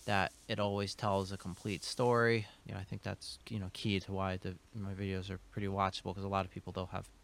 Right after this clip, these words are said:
you know, they'll put videos up, but it doesn't always make sense to the person watching 'cause it's not, you know, 'cause the person watching isn't there. They don't know what, you know, all the stuff that you know as a videotaper. So you gotta tell the story properly for, you know, someone else to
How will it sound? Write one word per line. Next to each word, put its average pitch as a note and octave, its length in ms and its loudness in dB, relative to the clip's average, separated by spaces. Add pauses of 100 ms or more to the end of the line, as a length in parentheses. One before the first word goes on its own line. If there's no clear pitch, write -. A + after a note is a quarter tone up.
(160)
you A2 100 0
know, F2 80 -2
they'll F#2+ 160 -4
put F#2+ 180 -2
videos A2 340 4
up, F2 140 -4
but F#2 100 -6
it F#2 80 -6
doesn't F2+ 380 -2
always G2+ 280 0
make F#2+ 200 0
sense A2 380 0
to G#2 100 -4
the F#2+ 160 -8
person F#2+ 440 -4
watching A2+ 440 2
'cause - 220 -12
it's - 220 -12 (540)
not, A#2 200 2
you A2 60 2
know, F#2 140 2
'cause F#2 160 -6
the F#2+ 80 -4
person A2+ 320 2
watching B2 380 6
isn't F#2 260 -4
there. G2 220 6
They G2+ 140 2
don't G2 180 0
know F#2+ 200 0
what, F2+ 300 -4
you G#2 80 -6
know, F2+ 140 -6
all G2+ 180 -2
the F2+ 80 -2
stuff - 300 -2
that F2+ 140 -4
you A2+ 200 2
know G2 220 2
as F#2 120 -6
a G2 60 -8
videotaper. G#2 920 -2
So - 120 -4
you G#2+ 140 -2
gotta G#2 280 4 (580)
tell A#2 240 4
the G#2 100 0
story G#2 600 2
properly F2+ 760 2
for, F#2 380 -2 (240)
you A2 100 -6
know, F2+ 100 -4
someone G2 360 -2
else G2+ 440 0
to G2 220 -6